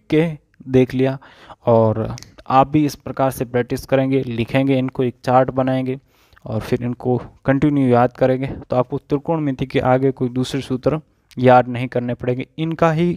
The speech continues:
कहीं पर यदि आपको काम में लेना पड़ेगा तो एक रीअरेंज होगा। ओके, चलिए हम अगले वीडियो में फिर मिलते हैं।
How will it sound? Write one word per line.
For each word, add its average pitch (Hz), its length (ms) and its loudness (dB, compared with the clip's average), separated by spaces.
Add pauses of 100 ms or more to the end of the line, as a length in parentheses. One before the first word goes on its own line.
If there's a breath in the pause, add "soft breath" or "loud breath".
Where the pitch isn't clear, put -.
कहीं 139 240 -2
पर 139 240 0
यदि 127 200 2
आपको 127 280 0
काम 127 240 -6
में 131 80 -4
लेना 123 260 -2
पड़ेगा 123 340 -4 (340 loud breath)
तो 120 60 -4
एक 120 120 -2
रीअरेंज 120 520 0
होगा। 113 360 -6 (520)
ओके, 139 220 0 (400 loud breath)
चलिए 139 240 4
हम 151 160 -4
अगले 131 260 0
वीडियो 120 240 0
में 139 120 -6 (180)
फिर 139 240 0
मिलते 123 280 -4
हैं। 160 160 -14